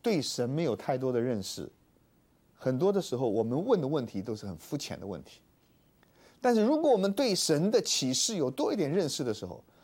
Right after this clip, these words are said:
我们会问一些更深的问题。就好像一个人如果根本不相信有上帝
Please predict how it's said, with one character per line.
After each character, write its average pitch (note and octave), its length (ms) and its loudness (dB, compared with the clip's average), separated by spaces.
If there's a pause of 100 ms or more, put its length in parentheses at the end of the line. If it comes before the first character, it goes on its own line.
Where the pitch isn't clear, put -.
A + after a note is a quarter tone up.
(140)
我 D3+ 140 4
们 E3 140 2
会 F#3+ 140 2
问 E3 180 2
一 B2+ 60 0
些 B2 140 0
更 A#2+ 220 0
深 A#2+ 260 -4
的 A2 80 -4
问 G2 180 -6
题。 - 200 -20 (1000)
就 G3 140 4
好 C3+ 160 0
像 F#2+ 240 -2 (760)
一 C4 120 2
个 D4+ 120 6
人 F3 140 4
如 F#3+ 140 2
果 D#3 100 2
根 D#4+ 200 0
本 C#4 100 0
不 G3+ 80 -2
相 C4+ 220 -2
信 C4 100 -4
有 D#3 80 0
上 D3+ 280 -2
帝 C3 180 -4